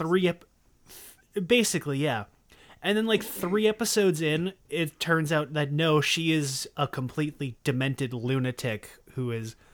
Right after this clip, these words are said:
horribly self-centered and obsessed with herself, and will openly and willingly get herself involved in horrible situations just for personal gain. Uh, <laughs> she,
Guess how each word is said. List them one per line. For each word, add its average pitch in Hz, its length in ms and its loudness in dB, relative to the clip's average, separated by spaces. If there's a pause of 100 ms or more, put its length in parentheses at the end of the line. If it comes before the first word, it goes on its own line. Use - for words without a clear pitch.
(520)
horribly 185 500 6
self-centered 131 880 0
and 123 180 -4
obsessed 123 500 -2
with 123 140 -4
herself, 107 640 -6 (720)
and 143 280 0
will 160 460 4 (800)
openly 196 640 4
and 165 240 0
willingly 160 480 2
get 143 220 0
herself 143 400 -2
involved 123 420 -2
in 120 100 -4
horrible 123 520 -4
situations 113 1200 -8 (120)
just 127 360 -4
for 123 120 -10
personal 113 500 -6
gain. 101 420 -8 (680)
Uh, 139 200 2 (400)
<laughs> - 420 -14
she, - 260 2